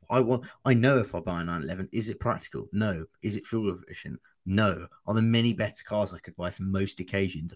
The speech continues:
One hundred percent. But actually, I just want it and I love it. But realistically speaking, as many people suffer, they have to make these compromises. But if you don't, why would you? Hot, hot hatches,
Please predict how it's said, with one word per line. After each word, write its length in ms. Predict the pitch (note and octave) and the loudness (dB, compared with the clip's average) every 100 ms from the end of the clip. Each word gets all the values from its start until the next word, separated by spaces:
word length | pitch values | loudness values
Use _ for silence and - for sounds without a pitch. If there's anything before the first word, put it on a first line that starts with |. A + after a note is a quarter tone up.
| - | -14
One 320 | G2 G#2+ G#2+ | -2 0 0
hundred 400 | G2 A2 G2 - | -2 -4 -6 -10
percent. 340 | G#2+ C#3+ A2+ - _ - - | -10 -6 -6 -8 _ -6 4
But 280 | A#2+ C#2+ - _ | 4 4 -6 _
actually, 500 | C3 - - - G2+ - _ _ _ _ - | 0 2 -6 -8 -8 -8 _ _ _ _ -6
I 80 | G#2+ | -2
just 220 | C3 - | -2 0
want 160 | C#3+ | 2
it 100 | D3+ - | 2 -2
and 80 | G2 | -6
I 60 | |
love 320 | F#2+ A2+ C3+ | 0 4 4
it. 140 | - - - _ | 2 -8 -14 _
But 300 | - F2+ G#2 - _ _ _ - | 2 2 0 -10 _ _ _ -10
realistically 680 | A2+ A#2+ G2+ G2+ - - - | 0 2 4 0 -4 -12 -12
speaking, 480 | - - - A#2 - | -8 -8 -4 -4 -4
as 140 | G2+ | -4
many 300 | G2 G#2+ A2 | 2 4 6
people 340 | G2 G2 F#2 - | 4 0 -4 -2
suffer, 320 | B2 A#2+ - | 0 0 0
they 100 | F2+ | 0
have 200 | A2+ D#3+ | 0 -2
to 100 | F2 | -4
make 160 | E2+ - | -6 -8
these 140 | - | -12
compromises. 580 | - F2+ F2 D2 F2 F2+ | -8 -8 -8 -10 -10 -8
But 140 | F#2 | -4
if 160 | C3+ - | -4 -4
you 80 | G2+ | -2
don't, 320 | A#2 A2+ - | 0 0 -2
why 160 | G#2 A#2+ | 2 2
would 340 | - C3+ - | 4 0 0
you? 180 | F#2+ E2 - - - | -4 -6 -12 -20 2
Hot, 220 | D3 - | 2 8
hot 180 | G#3 F3+ | 8 8
hatches, 400 | F3 - A2 | 6 4 -2